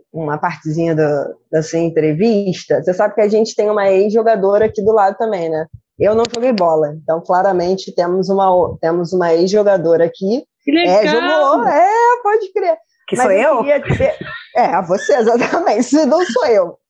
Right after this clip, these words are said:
Speaker 1: sou ex-jogadora, e a Paty, que é jogadora ainda, <laughs> quem é a ex aqui, Denise Tomás Marques?
Speaker 3: Eu tô procurando aqui no meu quarto, tem alguém aqui?
Speaker 1: <laughs> Mas eu queria, aproveitando isso,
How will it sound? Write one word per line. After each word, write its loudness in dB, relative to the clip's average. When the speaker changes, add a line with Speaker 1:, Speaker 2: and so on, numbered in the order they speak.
Speaker 1:
sou 0
ex-jogadora, 0
e 0
a 0
Paty, -4
que -2
é 2
jogadora 2
ainda, -2
<laughs> 2
quem -2
é -2
a 0
ex -2
aqui, -4
Denise -2
Tomás 0
Marques? -2
Speaker 3:
Eu 2
tô 2
procurando 2
aqui -4
no 2
meu 2
quarto, 0
tem -2
alguém 0
aqui? -2
Speaker 1:
<laughs> -2
Mas -2
eu -8
queria, 0
aproveitando -4
isso, -6